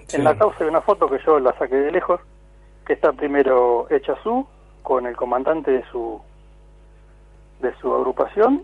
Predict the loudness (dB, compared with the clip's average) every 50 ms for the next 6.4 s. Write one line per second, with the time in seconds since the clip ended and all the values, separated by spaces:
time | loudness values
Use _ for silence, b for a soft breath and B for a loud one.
0 | -6 -8 -2 0 0 2 2 2 2 2 2 2 0 0 0 0 2 4 4 4
1 | 6 4 4 4 2 2 0 0 -2 -2 -2 -2 -4 -4 -6 -10 -20 -20 -20 -20
2 | -20 -20 -20 _ -20 -20 -20 -20 -20 -18 -16 -16 -2 -2 -2 0 0 -4 -4 -4
3 | 0 4 4 4 6 4 0 -4 -6 -10 -10 0 0 2 2 0 0 -2 -2 -2
4 | 0 0 0 0 0 0 0 0 0 0 -2 -2 -2 -2 2 4 4 6 6 6
5 | 4 2 0 -2 -2 -2 0 0 0 2 2 -2 0 0 -2 0 0 0 2 2
6 | 2 2 2 2 -2 -10 -20